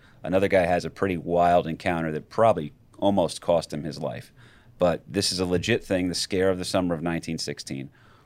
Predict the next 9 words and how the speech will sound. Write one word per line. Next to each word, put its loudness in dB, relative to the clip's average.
Where 4
down 4
the 2
Jersey 0
Shore -2
do -8
you -2
guys 0
think, -2